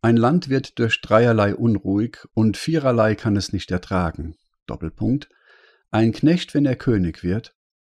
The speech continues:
einen Toren, wenn er zu satt ist, eine Verschmähte, wenn sie geehelicht wird, und eine Magd, wenn sie ihre Herrin beerbt." Das war der dritte Block.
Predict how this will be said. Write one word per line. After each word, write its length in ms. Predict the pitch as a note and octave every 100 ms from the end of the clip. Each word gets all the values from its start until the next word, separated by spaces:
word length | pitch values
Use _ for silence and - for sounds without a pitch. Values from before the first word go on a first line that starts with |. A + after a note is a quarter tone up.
| _ _ _ -
einen 300 | A2 A2+ A2
Toren, 480 | - C#3+ A#2+ A2 F#2+
wenn 160 | G2
er 160 | F2+ F2+
zu 160 | -
satt 280 | F2+ E2 -
ist, 340 | G2+ A2+ - _ _ _ _ _ _ _ _
eine 260 | - A2+ A#2+
Verschmähte, 680 | - A#2 C3 B2 D3 D3+ B2
wenn 140 | B2
sie 160 | A2+ G#2+
geehelicht 680 | A2+ G#2 F#2 D#2+ D2+ -
wird, 360 | E2+ G2+ - _ _ _ _ _ _
und 440 | - C#3 F3+ - _ _ _ _ _ _ -
eine 200 | G#2 G#2
Magd, 600 | G2 F#2 B2 - - -
wenn 160 | A2 A2+
sie 180 | A2
ihre 220 | F2+ F#2 F2
Herrin 400 | G#2+ G#2+ A2+ G2
beerbt." 680 | G2 F2+ F2 F2 - - _ _ _ _ _ _ _ _ _ _ _ _ _
Das 220 | - F#2 -
war 100 | G#2
der 120 | G#2
dritte 280 | G#2+ B2 A2+
Block. 400 | G#2 C3+ -